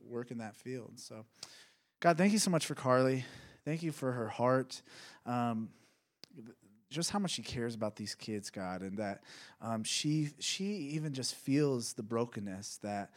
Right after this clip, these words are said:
that these kids are going through, even though she, she hasn't necessarily experienced those things, God. Thank you for that empathy that you've given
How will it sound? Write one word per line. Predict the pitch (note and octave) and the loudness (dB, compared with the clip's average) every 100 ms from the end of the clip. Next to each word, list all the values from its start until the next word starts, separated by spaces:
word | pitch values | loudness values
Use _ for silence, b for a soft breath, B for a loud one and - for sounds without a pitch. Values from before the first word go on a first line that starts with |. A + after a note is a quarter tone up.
| B B B | B B B
that | A2+ | -6
these | A2 A2+ | -4 -4
kids | - C3 | -2 -2
are | B2 | -2
going | G#2 A2 A#2 | -2 0 0
through, | A#2+ C3+ | -2 0
even | C3 C3 | 0 0
though | C3 B2 | 0 0
she, | A#2 - A#2+ A#2+ A#2 | -2 -2 0 0 -2
she | - C3+ | -4 -2
hasn't | B2+ B2 B2 | -2 -2 -4
necessarily | A2+ A2+ - A#2+ A#2 | -6 -6 -4 -2 -2
experienced | G2+ - - A#2+ A#2+ A#2 - | -4 -6 -2 -2 -2 -4 -4
those | A2+ A2 - | -4 -4 -6
things, | - A2+ G2+ - | -6 -6 -6 -8
God. | F#2+ F2+ | -8 -6
Thank | A#2 C3+ | -6 -6
you | |
for | C#3+ B2 | -6 -4
that | G#2+ F#2 B B B - | -4 -4 B B B -2
empathy | C#3 C#3+ B2+ - A2 | 0 2 -2 -2 -2
that | G#2+ G#2+ | -2 -4
you've | G#2+ A#2 A#2 | -2 -4 -2
given | A2 G#2+ | -4 -4